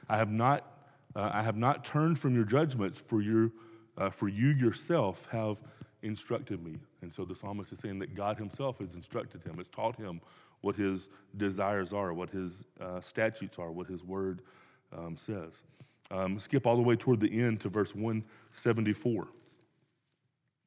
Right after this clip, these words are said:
He says, "I long for your salvation, Lord, and your instruction is my delight."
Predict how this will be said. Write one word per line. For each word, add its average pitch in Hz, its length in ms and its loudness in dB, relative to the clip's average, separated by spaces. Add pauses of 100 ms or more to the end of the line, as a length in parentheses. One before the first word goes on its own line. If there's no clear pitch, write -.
(1040)
He 104 80 -2
says, 101 180 2
"I 98 80 6
long 107 460 6
for - 140 2
your 131 140 6
salvation, 120 760 2
Lord, 98 440 4
and 95 160 -4
your 95 220 2
instruction 98 880 -2 (480)
is 90 160 -8
my 98 140 -4
delight." 87 380 -8